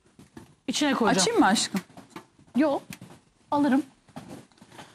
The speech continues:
Speaker 2: Yani burada bu çeksin. Aceleniz varsa, şerbetiniz çekmiyorsa bu şekilde üzerini tepsiyle kapatıp, dur şunu alayım ben, sen onu it.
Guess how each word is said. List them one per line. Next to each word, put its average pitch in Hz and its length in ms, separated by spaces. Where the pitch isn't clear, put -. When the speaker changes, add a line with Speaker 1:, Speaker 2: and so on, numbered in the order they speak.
Speaker 2:
Yani 262 140
burada 285 260
bu 277 100
çeksin. 220 460
Aceleniz 311 600
varsa, 339 380
şerbetiniz 285 720
çekmiyorsa 269 760
bu 349 80
şekilde 262 380
üzerini 269 440
tepsiyle 277 460
kapatıp, 285 560
dur 240 440
şunu - 320
alayım 180 300
ben, 233 120
sen 240 100
onu 185 180
it. - 300